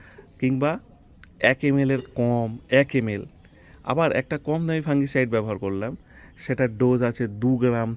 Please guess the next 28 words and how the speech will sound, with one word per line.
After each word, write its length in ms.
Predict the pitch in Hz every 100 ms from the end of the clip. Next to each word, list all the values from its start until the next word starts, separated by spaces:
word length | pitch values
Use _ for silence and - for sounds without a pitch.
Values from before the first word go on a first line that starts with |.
| -
তিন 260 | 147 165
গ্রাম, 380 | 131 120 110 104 - - - - -
তবেই 320 | 131 143 139
ভালো 280 | 117 117 113
গিয়ে 220 | 107 107
কাজ 320 | 104 104 98
হবে। 240 | 104 92 - - - - - - - - - -
অথচ 280 | 151 175 165 165 - -
দামি 360 | 117 135 131 156
ফাঙ্গিসাইডটা 640 | 151 139 139 143 135 131
কিন্তু 400 | 120 113 113 160 - - - - - -
কম 240 | 143 131
দিলে 200 | 113 107
হবে। 260 | 104 - - - - - -
তো 160 | 135 -
আপনি 260 | 135 131 151
যখন 360 | 170 196 185 - - - - - - - - 123
ডবল 380 | 147 147 196 180
দাম 220 | 180 180
দিয়ে 180 | 185 180
কিনছেন, 460 | 180 160 139 113 -
তখন 260 | 123 156 156
কিন্তু 220 | 175 165
অটোমেটিক্যালি 600 | 131 151 156 156 165 180
তার 320 | 175 135 104
ডোজ 340 | 127 156 156
কমে 240 | - 101 90
যাচ্ছে। 320 | 87 -